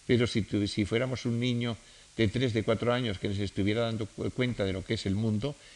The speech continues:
le dijeran, "El cielo es así", nos lo podríamos creer perfectamente. De todas formas, todos los días nos están diciendo cosas, ahora que nos estamos acercando a Marte, bueno, yo no, pero otros se están acercando a Marte,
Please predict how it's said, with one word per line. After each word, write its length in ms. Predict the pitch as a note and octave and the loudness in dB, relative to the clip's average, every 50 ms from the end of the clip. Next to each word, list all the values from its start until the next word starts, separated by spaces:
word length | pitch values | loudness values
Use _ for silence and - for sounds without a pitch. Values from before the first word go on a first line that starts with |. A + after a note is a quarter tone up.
| - - | -10 -2
le 120 | - B2 | 2 2
dijeran, 420 | A2+ A#2+ A2 - B2+ A#2+ A2+ G2+ - - | 4 4 2 2 2 2 2 2 0 -2
"El 140 | A2 F#2 | -2 0
cielo 260 | - - G#2 G#2 G#2 G#2 | 0 0 0 0 0 -2
es 120 | F#2+ F#2+ | -2 -4
así", 300 | F#2 - - G#2+ C3+ D3 - - - - - - - - | -6 -4 -4 -4 -6 -6 -8 -18 -20 -20 -20 -20 -8 -4
nos 160 | G2 G2+ F2+ | -2 0 0
lo 80 | G#2+ | 0
podríamos 640 | - - F#2+ F#2 F#2+ G#2 G#2 A2 G#2+ G#2+ A2 G#2+ - | 2 2 2 2 4 6 6 6 6 4 0 -2 -2
creer 380 | - G2+ G2 G2 G2+ A2+ C3+ C3 B2 - - | 0 0 2 4 2 2 0 -4 -10 -8 -6
perfectamente. 680 | - F2 E2 - F2 - - E2+ F2 G#2+ B2 A2+ - F#2+ | -4 -4 -2 -2 -4 -2 -2 -4 -2 -4 -4 -2 -2 -2
De 100 | F#2 F2+ | -2 -2
todas 240 | E2+ - G#2 G#2 F#2 | -2 -2 -2 -2 -2
formas, 360 | - - A2+ A2 B2 B2+ - | -2 -2 0 0 -2 -4 -2
todos 240 | - - B2 A#2 A#2+ | 2 2 4 4 4
los 140 | A#2 A2+ G#2 | 2 2 2
días 160 | A2 A#2 B2+ | 2 2 2
nos 120 | C3+ B2 G#2+ | 0 -2 -6
están 200 | G2 - G2+ F#2+ | -6 -4 -4 -2
diciendo 340 | G2 - G#2 G2 F#2 G2 | 0 0 0 0 0 -2
cosas, 380 | - - G#2+ G2 A2 G#2 - - - - - - - - - | -2 -2 -2 -2 -2 -4 -4 -8 -14 -20 -20 -20 -20 -10 -2
ahora 200 | - G#2+ G#2 G#2 | 0 2 2 2
que 120 | A2+ A2 G2 | 2 0 0
nos 140 | G#2+ G#2 | 0 -2
estamos 300 | G2+ F#2 - G#2 G#2+ G2+ | -2 -2 -2 -2 -2 -2
acercando 520 | G2+ F#2 - F#2+ F#2+ - G#2 G#2 G2 F#2+ G2 | -4 -4 -4 -4 -2 0 0 0 2 2 0
a 40 | F#2+ | 2
Marte, 300 | G2 A2+ A#2+ A#2 - F#2+ | 2 0 0 0 0 0
bueno, 260 | G#2 G#2+ F#2+ F2+ - | 0 0 -2 -4 -6
yo 200 | - F#2 F#2 G2 | -4 -2 -2 -2
no, 180 | G2 G2+ A#2 - - - - - - - - - | -2 -2 -4 -6 -8 -14 -20 -20 -20 -20 -10 -6
pero 200 | F2+ F#2 F#2 G#2 | -4 -2 0 0
otros 260 | A#2 A2+ - G2+ F#2 | -2 -2 -4 -6 -6
se 60 | F#2 | -6
están 180 | F2 - G#2 G#2 | -4 -4 -2 -2
acercando 480 | G2+ F#2+ G#2+ G#2 G2+ A2 G#2 G2+ A2 G#2+ | -2 0 0 2 4 4 4 4 4 4
a 40 | G#2 | 4
Marte, 400 | A2 A2 A2+ - - B2+ C3+ | 4 4 2 2 0 -2 -4